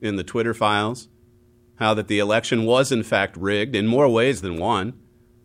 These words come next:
And who was the chief law enforcement official of the land at that time? It was Bill Barr, appointed by Donald Trump. Yesterday, I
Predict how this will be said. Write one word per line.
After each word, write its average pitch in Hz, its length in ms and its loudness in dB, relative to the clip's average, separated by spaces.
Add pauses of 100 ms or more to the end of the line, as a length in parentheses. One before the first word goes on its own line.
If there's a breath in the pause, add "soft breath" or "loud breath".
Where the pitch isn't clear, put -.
(240)
And 110 160 -2
who 151 100 2
was 214 160 -2
the 208 80 -4
chief 196 300 -2
law 156 180 4
enforcement 180 480 0
official 180 420 0
of 165 120 4
the 160 80 2
land 160 440 -2 (280)
at 147 200 0
that 196 220 4
time? 113 480 -4
It 127 160 0
was 135 160 -2
Bill 139 240 4
Barr, 185 400 2 (180)
appointed 165 460 2
by 185 240 4
Donald 180 380 2
Trump. 226 360 2 (3000)
Yesterday, 92 560 0
I 82 160 0